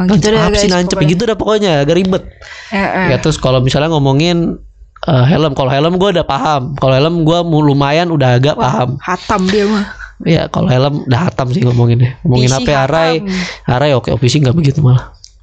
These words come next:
Speaker 1: Ya, hampir hatam.
Speaker 2: P C nggak begitu. Kalau helm motor gua sedikit paham.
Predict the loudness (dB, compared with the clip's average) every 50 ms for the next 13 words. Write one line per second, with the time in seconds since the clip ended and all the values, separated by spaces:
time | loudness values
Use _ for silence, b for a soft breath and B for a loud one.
0 | _ _ -4 -2 -2 -2 -2 -2 -2 -2 -2 -2 -2 -4 -4 -2 -4 -4 -2 -2
1 | -4 -6 -8 -14 _ _ _ -2 0 2 2 2 2 2 2 2 2 0 0 0
2 | 0 0 -2 B B B B B B B B B -2 0 2 2 2 2 2 2
3 | 2 2 0 0 -2 -2 0 -2 -2 -2 -2 -4 -2 -2 -4 -4 -4 -2 0 2
4 | 2 0 0 0 0 0 0 0 -2 -2 -2 -2 -2 -2